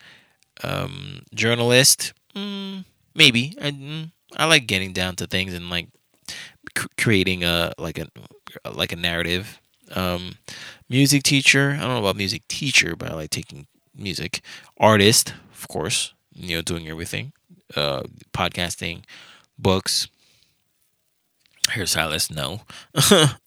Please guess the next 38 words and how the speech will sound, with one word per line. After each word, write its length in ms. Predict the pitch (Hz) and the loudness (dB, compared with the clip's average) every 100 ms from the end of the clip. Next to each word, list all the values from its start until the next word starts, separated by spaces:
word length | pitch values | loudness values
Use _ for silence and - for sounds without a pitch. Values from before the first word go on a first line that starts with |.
| - | -2
Um, 460 | 107 107 107 107 95 | 0 2 0 -2 -2
and 160 | 110 110 | 0 0
a 60 | |
dance 200 | 113 131 | 0 0
instructor. 460 | 120 104 92 - 87 - - - - | 2 0 0 -2 -6 -10 -20 -20 -2
I 140 | - | 2
don't 80 | 247 | 4
know 60 | 202 | 4
about 200 | 117 92 | 4 2
dance 220 | 110 135 | 0 0
instructor, 340 | 156 165 175 | 0 -2 -2
but 140 | 160 110 | -2 0
I 40 | |
do 120 | 95 | 0
like 160 | 90 76 | -2 -2
dancing. 340 | - - - _ _ _ _ _ _ _ - - - - | -10 -10 -12 _ _ _ _ _ _ _ -8 -8 -10 -8
Um, 680 | 98 98 95 95 95 101 98 - - - | -4 -2 -4 -6 -8 -10 -14 -18 -12 2
and, 280 | 110 107 - | 4 4 2
uh, 340 | 104 101 95 - | 2 2 2 0
Enneagram, 760 | - 165 180 165 160 151 147 135 - | 4 6 6 6 6 8 4 -2 -6
Enneagram 580 | 139 175 208 185 156 143 | -2 -2 -2 0 0 0
fours 840 | - - 180 143 95 87 90 - - _ _ | -6 6 8 8 6 4 2 0 -2 _ _
at 200 | 117 117 | 0 4
their 140 | 107 92 | 2 4
best. 460 | 107 90 - - | 2 2 0 -2
This 200 | 101 104 | 4 4
is 80 | 117 | 4
from 260 | - 107 90 | 2 0 2
psychology 560 | 98 - 120 120 110 | 0 2 2 2 0
junkie 320 | 101 90 87 | 0 -2 -2
dot 260 | 82 87 - | -6 -6 -6
com. 340 | - 82 87 - - - - - | -6 -6 -8 -16 -18 -16 -18 -4
And 140 | 110 | 0
it 40 | 101 | 4
says, 240 | 90 87 | 4 4
"Creative 500 | - 123 135 156 156 | 2 2 4 4 4
and 160 | 120 - | 2 0
empathetic, 600 | 113 123 - 85 92 | 0 0 2 0 0